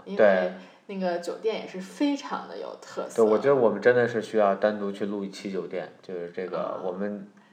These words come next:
Speaker 2: 有一定的发言权吧。
Speaker 1: 啊，那，那我得再多住几个，
Speaker 2: <laughs>
Speaker 1: <laughs> 再感受感受。
Speaker 2: 完了，那这期录不了了。
Speaker 1: <laughs> 甘南的那几个可以住一住再说。
Speaker 2: 嗯，
Speaker 1: 啊。
Speaker 2: 可以，嗯。
Speaker 1: 嗯，然后，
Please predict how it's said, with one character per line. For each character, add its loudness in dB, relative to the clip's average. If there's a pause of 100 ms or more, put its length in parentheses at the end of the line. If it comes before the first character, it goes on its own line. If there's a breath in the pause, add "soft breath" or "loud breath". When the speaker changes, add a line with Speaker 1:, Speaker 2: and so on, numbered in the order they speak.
Speaker 2:
有 6
一 4
定 6
的 6
发 6
言 -4
权 -4
吧。 2
Speaker 1:
啊， 0
那， 4
那 4
我 4
得 2
再 0
多 2
住 0
几 -10
个， 0
Speaker 2:
<laughs> 8
Speaker 1:
<laughs> - (440 loud breath)
再 6
感 0
受 0
感 10
受。 -2
Speaker 2:
完 0
了， 2
那 6
这 4
期 0
录 0
不 -4
了 4
了。 0 (100)
Speaker 1:
<laughs> 2
甘 6
南 0
的 0
那 -2
几 -10
个 -8 (120)
可 -6
以 -4
住 -6
一 -8
住 -14
再 -14
说。 -16 (180)
Speaker 2:
嗯， -4
Speaker 1:
啊。 -8
Speaker 2:
可 4
以， -4 (160)
嗯。 -12 (100)
Speaker 1:
嗯， -8
然 0
后， 0